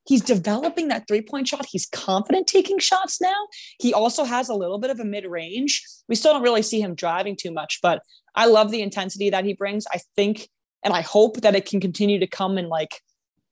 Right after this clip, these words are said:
five to ten minute bursts, just, just to give these guys a little bit of a, little bit of a break, because my biggest takeaway was that Nova, No-, Nova closed in every single game that they played in, in this tournament. And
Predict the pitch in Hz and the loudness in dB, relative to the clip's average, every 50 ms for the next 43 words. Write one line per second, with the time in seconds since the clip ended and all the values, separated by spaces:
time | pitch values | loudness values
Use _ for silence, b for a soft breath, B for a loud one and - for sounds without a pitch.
0 | _ _ _ - 156 160 175 180 185 - - 214 - - 233 208 208 220 247 240 | _ _ _ -2 2 4 4 2 2 0 -2 -4 -4 0 0 2 2 2 2 2
1 | 233 247 262 269 - - 226 - 262 269 311 320 - - - - - - - - | 2 2 0 -2 -4 -6 -2 -2 0 0 0 -2 -4 -6 -6 -6 -6 -8 -6 -2
2 | 202 214 208 - _ _ _ - 220 214 220 - 220 180 208 208 190 196 202 196 | -2 -2 -2 -4 _ _ _ -4 -2 -2 -2 -2 -2 2 2 2 2 4 2 2
3 | 170 - 190 180 180 185 180 175 - - _ _ _ _ _ _ - 190 190 185 | 4 2 0 0 2 0 0 -2 -4 -8 _ _ _ _ _ _ -2 0 2 2
4 | 180 202 220 214 269 269 262 269 285 262 285 - _ _ - 240 233 240 294 254 | 2 2 2 0 0 -2 -2 -2 -4 -6 -8 -12 _ _ -4 -2 0 0 0 -2
5 | 339 349 - - - 311 262 - 294 302 320 - - 220 - 220 170 175 185 185 | -4 -4 -4 -4 -4 -4 -4 -4 -6 -8 -8 -8 -10 -8 -6 -6 -4 -2 0 2
6 | 226 269 226 220 185 185 185 - - 185 170 - 180 170 170 165 165 170 156 - | 2 4 4 4 4 4 2 -2 -4 -4 -4 -4 -4 -4 -4 -4 -4 -6 -6 -6
7 | 180 165 - 175 175 175 180 226 - _ - - - 196 202 202 202 202 220 226 | -6 -6 -6 -4 -2 -2 -2 -4 -8 _ -16 -8 -2 0 2 2 2 4 4 4
8 | 269 359 370 - - 214 208 214 202 - - - - - - 190 - _ - 196 | 4 4 2 -4 -2 -2 0 0 -2 -4 -8 -12 -18 -16 -16 -18 -16 _ -4 -4
9 | 196 190 214 220 214 214 - 202 190 190 180 160 143 175 165 156 156 151 - b | -2 0 0 -2 -2 -4 -6 -6 -6 -6 -6 -6 -6 -6 -6 -6 -8 -10 -14 b
10 | b b b _ - - 175 - 175 170 - - 185 170 160 - - - - - | b b b _ -2 -2 0 2 0 0 0 2 2 2 2 2 -2 -6 -8 -8
11 | - 175 160 160 - - - 175 160 147 - - - - 165 165 156 | -6 -6 -4 -4 -4 -4 -2 -4 -2 -2 -4 -4 -2 -2 -2 -2 -2